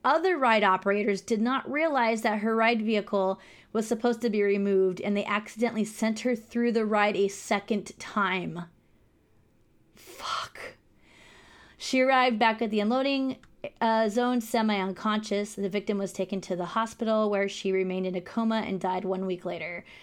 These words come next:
And the coroner's report attributed the death to natural causes, which was a heart tumor that had dislodged and entered her brain.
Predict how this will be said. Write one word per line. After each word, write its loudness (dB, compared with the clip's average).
And -6
the -4
coroner's 0
report -2
attributed -2
the -2
death -2
to -8
natural -6
causes, -2
which -4
was -2
a -2
heart -4
tumor -2
that 0
had -6
dislodged -2
and -4
entered -8
her -4
brain. -10